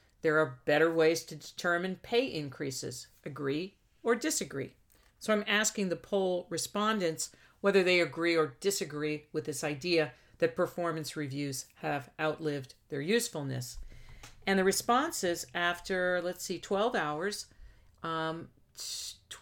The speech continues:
uh, let's see, eleven thousand four hundred and twenty-nine votes, and the crowd says, "Yeah, I agree." Eighty-eight percent of respondents agreed with that, those couple of statements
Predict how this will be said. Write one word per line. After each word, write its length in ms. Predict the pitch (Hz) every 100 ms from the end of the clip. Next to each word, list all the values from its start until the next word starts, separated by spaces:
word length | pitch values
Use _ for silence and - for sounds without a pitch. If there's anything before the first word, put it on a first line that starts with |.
| - -
uh, 160 | 156 147
let's 180 | 160 160
see, 180 | 143 -
eleven 400 | 175 185 208 247
thousand 480 | 226 175 175 180 -
four 240 | 190 196
hundred 300 | 202 190 180
and 100 | 165
twenty-nine 640 | - 175 175 185 170 185 175
votes, 560 | 147 143 175 - - _ _ _ _ _ _ _ 170
and 460 | 170 170 170 156 - _ _ _ _ _ _ _
the 100 | 170
crowd 400 | 165 175 185 208
says, 500 | - 175 160 151 - -
"Yeah, 320 | - 151 196 165 -
I 100 | 160
agree." 560 | 160 135 175 202 147 - _ _ _ -
Eighty-eight 640 | 180 208 214 - 180 190 -
percent 640 | 185 175 135 190 170 - -
of 160 | 147
respondents 640 | 151 - 175 165 160 143 151
agreed 420 | 131 139 170 170
with 160 | 156
that, 280 | 151 139 -
those 200 | 151 143
couple 320 | - 165 156
of 80 | 135
statements 640 | - - 160 - 135 -